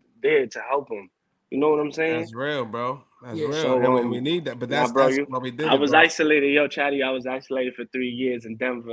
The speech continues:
Speaker 1: and that
Speaker 3: I
Speaker 1: shit
Speaker 3: know, I
Speaker 1: just
Speaker 3: know. You was, you was going. You
Speaker 1: I,
Speaker 3: was going for a
Speaker 1: I
Speaker 3: minute.
Speaker 1: think,
Speaker 3: Yeah.
Speaker 1: I think you could see that the elevation really elevated my mind instead of, you
Speaker 3: Good.
Speaker 1: know, like, I, I just needed to get isolated from New York. New York City is a very, you know, toxic,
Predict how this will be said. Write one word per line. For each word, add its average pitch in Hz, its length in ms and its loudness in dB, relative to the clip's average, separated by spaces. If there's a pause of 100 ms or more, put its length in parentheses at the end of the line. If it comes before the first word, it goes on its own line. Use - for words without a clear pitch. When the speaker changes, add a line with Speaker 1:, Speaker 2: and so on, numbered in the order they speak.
Speaker 1:
and 110 100 -6
that 120 140 -8 (100)
Speaker 3:
I 185 40 -2
Speaker 1:
shit 185 80 -4
Speaker 3:
know, 214 200 4
I 202 100 2
Speaker 1:
just 226 140 0
Speaker 3:
know. 208 120 4
You 208 140 0
was, 190 200 -2
you 208 100 -2
was 190 120 -2
going. 240 380 8
You - 60 4
Speaker 1:
I, - 40 8
Speaker 3:
was - 140 0
going 247 280 2
for 208 140 2
a 185 100 6
Speaker 1:
I 165 80 6
Speaker 3:
minute. 151 100 -2
Speaker 1:
think, 170 240 6 (140)
Speaker 3:
Yeah. 147 80 4
Speaker 1:
I 156 100 6
think 175 240 4
you 180 80 0
could 165 160 0
see 175 240 0
that 151 180 4
the 139 140 0
elevation 151 800 2
really 147 320 0 (160)
elevated 131 580 -4
my 127 160 0
mind 131 420 -2
instead 120 360 -8
of, 120 100 -4
you 214 80 -2
Speaker 3:
Good. - 80 -2
Speaker 1:
know, 131 160 -4
like, 110 340 -10 (580)
I, 120 100 -4 (140)
I 135 100 0
just 143 200 -6
needed 147 240 -4
to 139 80 -8
get 135 220 -2
isolated 120 640 -6
from 104 180 -8
New 107 160 -4
York. 107 320 -4
New 110 160 -6
York 120 220 -4
City 120 340 -2
is 107 120 -6
a 107 60 -6
very, 113 400 -2
you 110 260 -4
know, 107 320 -4
toxic, 107 520 -6